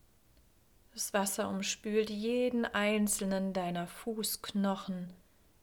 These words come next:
deiner Zehen und nimmt die Spannung einfach mit,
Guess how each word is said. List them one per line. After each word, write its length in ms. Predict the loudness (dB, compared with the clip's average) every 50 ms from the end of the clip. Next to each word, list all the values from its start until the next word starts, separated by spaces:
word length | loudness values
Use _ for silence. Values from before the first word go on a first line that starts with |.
| _
deiner 400 | -10 -8 -6 -6 -6 -6 -8 -6
Zehen 800 | -2 -2 2 4 4 4 6 6 6 6 6 6 6 4 4 2 -4 -14 -20 -20 _ -20 -20 -20 _ -20 -20 -20 -20 -20 -20 -20 -20 _ -20 -20 -20 _
und 200 | _ 0 0 4
nimmt 260 | 4 6 6 6 4 4
die 120 | 2 2
Spannung 600 | 2 2 2 2 2 2 2 2 0 -2 -4 -4 -2
einfach 560 | 2 2 4 2 2 0 -4 -6 -6 -4 -2
mit, 380 | -2 -2 -2 -6 -8 -16 -16